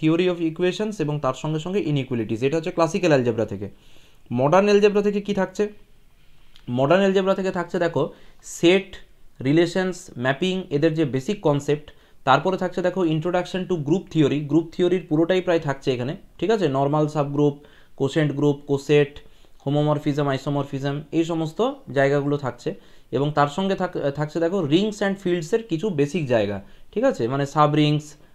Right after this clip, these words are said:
আহ, তারপর দেখো subfield, characteristic of a ring, মানে ওইদিকে তোমার আইডিয়াল ইন্টিগ্রাল ডোমেন, আহ, যে পার্টগুলো আছে সেইগুলোর অল্প অল্প বিষয় জেনে রাখতে হবে, কিন্তু mainly তোমাকে রিংয়ের মেন জায়গাটার উপরে মানে, আহ,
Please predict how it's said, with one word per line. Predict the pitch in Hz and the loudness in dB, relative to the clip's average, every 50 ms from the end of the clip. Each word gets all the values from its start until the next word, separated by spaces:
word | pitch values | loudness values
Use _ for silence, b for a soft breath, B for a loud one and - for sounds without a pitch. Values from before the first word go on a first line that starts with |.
| b b b | b b b
আহ, | - 120 120 120 | -4 -2 0 0
তারপর | 117 135 135 131 147 147 | 2 0 0 0 0 0
দেখো | 139 139 147 143 143 - | 0 0 -2 -4 -4 -2
subfield, | 147 143 143 143 - - 151 143 143 139 135 - - | 0 0 0 0 0 0 2 2 2 2 0 0 0
characteristic | 139 135 147 147 - 156 151 147 - - 156 147 | 0 0 0 0 -2 -2 -2 -2 -2 -4 -2 -2
of | 143 139 - | -2 0 0
a | 139 | 0
ring, | 139 139 135 139 139 139 b b b b b - | 2 2 0 0 -2 -6 b b b b b -6
মানে | 131 135 139 139 135 - - | -4 -2 0 -2 -2 -2 -2
ওইদিকে | - 165 175 185 196 196 | 0 0 0 2 2 0
তোমার | 202 196 196 196 190 - - | 0 2 0 0 0 0 2
আইডিয়াল | 143 151 160 160 165 185 196 196 202 185 - | 2 2 2 2 2 4 4 4 4 4 2
ইন্টিগ্রাল | 170 170 165 196 175 170 185 190 190 | 0 0 0 -2 -4 0 2 2 2
ডোমেন, | 185 180 180 180 185 190 196 190 190 - - - | 2 2 0 0 0 0 -2 -2 -4 -8 -12 -12
আহ, | 120 123 127 123 123 131 135 139 139 135 131 - - - - - 95 95 104 131 | -10 -8 -8 -8 -8 -8 -8 -6 -6 -6 -6 -8 -10 -10 -12 -14 -14 -10 -10 -8
যে | 135 131 165 170 | -4 -2 -2 0
পার্টগুলো | 165 170 165 165 170 175 185 185 | 2 2 2 2 0 0 4 4
আছে | 170 143 - - 165 | 4 4 4 0 -4
সেইগুলোর | 156 - 165 160 165 175 180 170 | -2 0 0 0 2 0 0 0
অল্প | - - 147 151 151 - | 2 4 2 2 4 4
অল্প | 180 175 170 175 185 180 | 2 2 2 2 -2 -2
বিষয় | 160 156 156 - 175 175 165 | 0 -2 0 0 -2 -2 -2
জেনে | 151 135 147 170 202 214 | -4 -2 0 2 4 4
রাখতে | 175 151 - - 131 127 | 4 2 2 0 -4 -2
হবে, | 123 123 175 254 - B B B B B | -2 -2 -2 -4 -8 B B B B B
কিন্তু | - 147 156 160 165 | -4 -2 0 0 2
mainly | 156 143 147 160 175 190 208 226 208 | 2 2 2 2 2 0 0 -2 -2
তোমাকে | 202 190 190 190 220 220 | -2 -2 -2 0 0 0
রিংয়ের | 180 151 160 165 170 214 233 262 226 | 0 0 0 0 2 2 2 2 0
মেন | 156 143 160 185 196 185 | -2 0 0 2 2 2
জায়গাটার | 180 170 165 165 165 165 160 | 4 4 4 4 2 2 0
উপরে | 156 147 156 170 220 233 | -2 0 -2 -2 -2 -2
মানে, | 208 170 160 | -2 -2 -4
আহ, | 160 160 - - - - - | -6 -6 -10 -10 -8 -8 -6